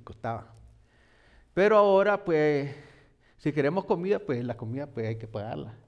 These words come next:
El desayuno cuesta, creo que diez, el almuerzo veinte o la cena diez, quince, algo así.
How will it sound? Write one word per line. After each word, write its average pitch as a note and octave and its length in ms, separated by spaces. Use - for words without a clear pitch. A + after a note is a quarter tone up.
El A#2 40
desayuno B2 400
cuesta, C#3+ 220
creo C3+ 240
que A2+ 160
diez, C3+ 460
el B2+ 80
almuerzo A#2+ 500
veinte C#3+ 540
o A#2 40
la A2+ 120
cena B2 340
diez, C3 340
quince, D3 360
algo C3+ 160
así. D3 360